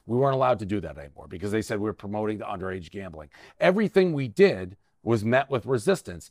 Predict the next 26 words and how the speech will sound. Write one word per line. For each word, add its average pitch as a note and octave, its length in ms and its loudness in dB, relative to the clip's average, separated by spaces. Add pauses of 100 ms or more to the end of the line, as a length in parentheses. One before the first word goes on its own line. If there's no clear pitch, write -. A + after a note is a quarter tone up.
(160)
So F3 140 4
it F#3+ 60 6
made F#3 180 10
it F3+ 60 6
really E3+ 340 8
hard A2+ 360 4
for - 80 -6
this A2 160 -4
Penn C3 300 -2
Barstool A#2 420 0
relationship A2 640 -4
to - 80 -18
prosper. - 640 -2 (380)
And C3+ 260 2
I A#2+ 140 2
think D#3+ 300 -4
Penn D3+ 240 2
got C#3 180 6
to A2 80 -14
the B2 100 -4
point C#3+ 360 -4
where A#2+ 100 0
they A2+ 140 -4
said, A2+ 360 -2 (280)
you G2 100 -8
know, F2+ 160 -6